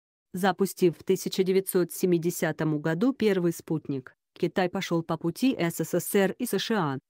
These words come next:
повторяя их достижения и постепенно сокращая отставание. В две тысячи третьем стартовал первый пилотируемый корабль, а в две тысячи восьмом осуществлен первый выход в открытый космос.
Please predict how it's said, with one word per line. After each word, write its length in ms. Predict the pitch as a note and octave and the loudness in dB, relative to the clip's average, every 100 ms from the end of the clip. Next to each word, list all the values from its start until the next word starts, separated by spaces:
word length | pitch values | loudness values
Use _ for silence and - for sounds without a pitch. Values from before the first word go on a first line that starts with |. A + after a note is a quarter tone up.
| - | -4
повторяя 560 | F3 - F3+ E3 D3 D#3 | -2 0 0 2 2 -2
их 120 | E3+ | 0
достижения 720 | F3 - F3 F#3+ C4 A3+ D#3 | -4 0 -2 2 4 4 2
и 200 | - F#3+ | -2 -2
постепенно 600 | F3 - F3+ F3+ D#3+ D#3+ | -2 -2 -2 0 2 2
сокращая 600 | D3+ E3 E3+ E3+ F3 D#3+ | -2 -4 -4 0 2 2
отставание. 720 | D3+ - D3+ D3 C#3 C3+ C3+ - _ _ _ _ _ - | 0 -2 0 0 0 0 -4 -10 _ _ _ _ _ -6
В 140 | F3+ | -2
две 220 | F#3 A3 | 0 0
тысячи 400 | G#3+ G3+ F3+ - | 0 -2 -2 -4
третьем 440 | F3+ - B3 - G#3+ | -4 0 0 0 -4
стартовал 540 | - F3 - F#3 E3+ | -4 -4 -2 0 0
первый 340 | - E3 D3+ D3 | 2 0 0 -2
пилотируемый 800 | D#3 D3 - G3+ F#3+ F3+ F3 | -2 -2 0 2 4 4 4
корабль, 560 | F3 D#3+ G#3 B3+ D#3+ D3 - - | 2 0 0 2 0 -2 -8 -4
а 100 | F3+ | -4
в 60 | F3 | 2
две 180 | F#3 | 2
тысячи 420 | F#3+ G3 - E3+ D#3+ | 2 0 -2 -4 -2
восьмом 460 | D#3 - F3+ D#3+ | -2 2 2 2
осуществлен 760 | D#3+ - - G3 - G#3 A#3+ A3+ | -2 -4 -6 -4 0 2 4 2
первый 360 | - G3+ E3 | 2 2 2
выход 320 | D3+ F3 F#3+ F3 | 0 0 -2 -2
в 20 | |
открытый 480 | F3+ - D#3+ - F3 | -4 -2 -2 -2 -2
космос. 720 | - D3+ - C#3 C#3 - | -2 -4 -4 -4 -4 -6